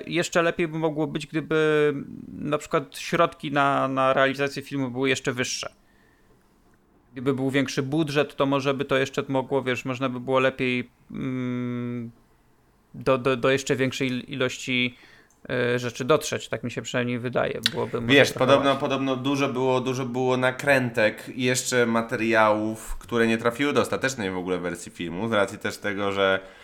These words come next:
Speaker 2: bo ja oglądałem tam później kilka wywiadów z Sekielskim,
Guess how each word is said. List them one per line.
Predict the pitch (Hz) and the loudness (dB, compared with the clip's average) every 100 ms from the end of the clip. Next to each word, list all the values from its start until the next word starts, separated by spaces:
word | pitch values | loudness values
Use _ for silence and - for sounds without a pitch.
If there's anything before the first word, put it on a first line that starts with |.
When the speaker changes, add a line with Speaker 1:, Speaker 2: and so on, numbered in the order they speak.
| - _ | -20 _
Speaker 2:
bo | 110 | 0
ja | 120 | 2
oglądałem | 95 92 90 | 2 0 -2
tam | 87 | -6
później | - 90 87 85 | -8 -8 -6 -6
kilka | - 82 82 | -8 -10 -10
wywiadów | 76 82 101 78 - | -8 -2 -2 -2 -12
z | |
Sekielskim, | 78 - 82 78 - 82 95 | -14 -8 -6 -6 -10 -12 -12